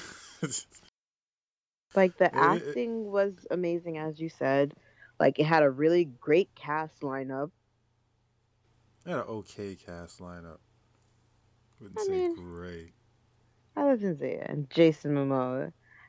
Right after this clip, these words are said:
Speaker 2: Honestly, yeah, the acting, they were
Speaker 1: But
Speaker 2: really good. The, the mom, like
Speaker 1: Most of the people are unknowns, actually.
Speaker 2: The guy, I know the, the,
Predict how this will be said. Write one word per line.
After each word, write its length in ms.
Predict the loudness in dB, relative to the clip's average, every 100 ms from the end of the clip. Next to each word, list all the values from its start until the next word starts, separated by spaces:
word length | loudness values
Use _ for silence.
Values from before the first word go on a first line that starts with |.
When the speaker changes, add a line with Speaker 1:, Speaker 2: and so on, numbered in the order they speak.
| 0
Speaker 2:
Honestly, 440 | 4 4 4 0 -2
yeah, 120 | 0
the 160 | -2 0
acting, 640 | -2 0 0 0 -2 -2
they 100 | 2
were 220 | 2 2 0
Speaker 1:
But 260 | -4 -6 -2
Speaker 2:
really 320 | 0 0 -2
good. 420 | -2 0 0 -2 -6 _ -6
The, 260 | -2 -2 -4 -8 -8
the 80 | -6
mom, 640 | 0 4 6 6 4 0
like 380 | 0 0 -2 -6 _ _ _ _ _
Speaker 1:
Most 240 | -10 -8 -6
of 60 |
the 60 | -8
people 440 | -8 -10 -6 -4 -4
are 220 | -6 -8
unknowns, 580 | -10 -10 -10 -10 -12 -14
actually. 520 | -16 -16 -20 -20 -20 _ _ _ _ _ _ _ _ _ _
Speaker 2:
The 120 | 0 2
guy, 520 | 6 6 6 4 2
I 140 | 0 -2
know 240 | -4 -4
the, 540 | -4 -2 0 -2 -4 -14 _ -8
the, 580 | -4 -2 -4 -4 -8